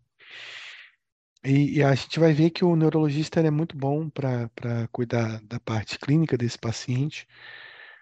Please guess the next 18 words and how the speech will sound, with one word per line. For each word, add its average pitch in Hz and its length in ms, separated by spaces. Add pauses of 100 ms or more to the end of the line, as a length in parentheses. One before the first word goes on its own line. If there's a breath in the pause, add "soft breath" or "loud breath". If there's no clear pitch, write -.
(360 loud breath)
mas 143 420
às 147 120
vezes 143 220
ele, 156 180
eles 147 640 (100)
têm 147 160
dificuldade 143 560
na 147 140
parte 135 340
psiquiátrica, - 840
né? 123 120
Principalmente 175 640
na 175 100
questão 170 280
de 160 100
dose 143 400
de 127 100
medicamento 127 640